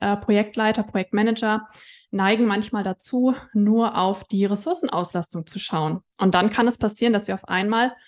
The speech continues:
überhaupt nichts mehr fertig bekommen. Aber wie kann das sein? Wir müssen uns vorstellen, oder ihr kennt das sicherlich auch alle, ähm, wenn wir ein Feature umsetzen wollen,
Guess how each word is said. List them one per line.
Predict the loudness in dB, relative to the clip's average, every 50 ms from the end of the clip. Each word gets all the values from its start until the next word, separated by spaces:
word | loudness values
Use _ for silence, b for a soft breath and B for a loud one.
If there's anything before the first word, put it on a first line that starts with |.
| b b
überhaupt | -2 -2 0 0 2 0 0 0 -2 0 0
nichts | 2 2 2 0 -4
mehr | -6 -6 -4
fertig | -4 -4 -4 -6 -8 -12 -16
bekommen. | _ _ -12 -10 -8 -8 -8 -10 -14 _ _
Aber | 2 4 4 4 4
wie | 2
kann | 0 0 0 0
das | 0 -2 -2 -2
sein? | 0 0 0 0 -2 -4 _ _ _ _ b b b b b b b b b b _ 2
Wir | 4 6
müssen | 6 6 6 4
uns | 2 2 2
vorstellen, | 2 2 2 2 2 -2 -2 -2 -2 -2 -2
oder | -4 -4 -6
ihr | -6 -6
kennt | -4 -2 0 0
das | 0 0
sicherlich | -2 -2 0 -2 -2 -2 -4 -6
auch | -2
alle, | 0 0 2 2 2 2 2 0 -2 -8 -14 _ _ -8
ähm, | -4 -2 -2 0 0
wenn | 0 0
wir | 0 0
ein | 0 -2
Feature | -4 -6 -6 -6 -4 0
umsetzen | 2 2 2 2 0 0 -2 -2 -2 0
wollen, | 0 2 2 0 0 -2 -6